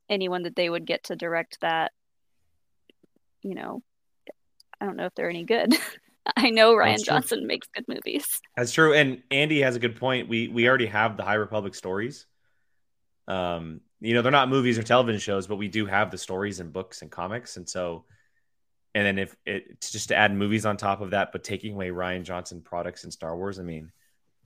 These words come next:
Speaker 2: I have to go Rian Johnson just because, like Molly said, he's very creatively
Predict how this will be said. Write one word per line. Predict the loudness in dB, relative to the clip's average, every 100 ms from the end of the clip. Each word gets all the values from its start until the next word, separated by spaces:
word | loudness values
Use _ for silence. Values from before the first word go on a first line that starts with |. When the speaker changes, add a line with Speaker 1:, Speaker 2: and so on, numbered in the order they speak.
| -20 -6 6
Speaker 2:
I | 10 10
have | 10 6
to | 4
go | -2
Rian | -2 -6
Johnson | -12 -20 -20 -20 -14
just | -14 -12
because, | -6 -4 -4 -8 -12 _ -8
like | -6 -4
Molly | -2 -2
said, | -4 -8 -4
he's | -4 -4
very | 2 4 4 2
creatively | -6 -6 0 2 2 2 0 -2 -4